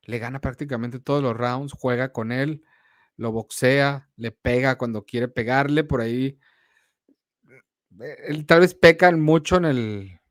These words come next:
jugarle al elusivo y, y hacer todo muy como torero, y mucha crema a sus tacos, ¿no? Hay veces que pudiera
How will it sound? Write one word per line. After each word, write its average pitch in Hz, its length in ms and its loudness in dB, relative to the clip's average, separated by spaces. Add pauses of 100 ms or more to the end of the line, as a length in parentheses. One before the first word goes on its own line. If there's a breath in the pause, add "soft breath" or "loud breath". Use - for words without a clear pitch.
(2000)
jugarle 143 500 6
al 160 80 6
elusivo 123 840 -2
y, 101 340 -10
y 90 140 -18
hacer 113 360 -12
todo 127 320 -2
muy 123 480 -6
como 127 240 -6
torero, 110 720 -6
y 98 120 -14 (960 soft breath)
mucha 127 280 -6
crema 147 260 0
a 151 40 -4
sus 143 160 -6
tacos, 110 400 -6
¿no? 120 140 -10
Hay 135 80 -4
veces 127 280 -6
que 107 260 -10 (400)
pudiera 123 580 -2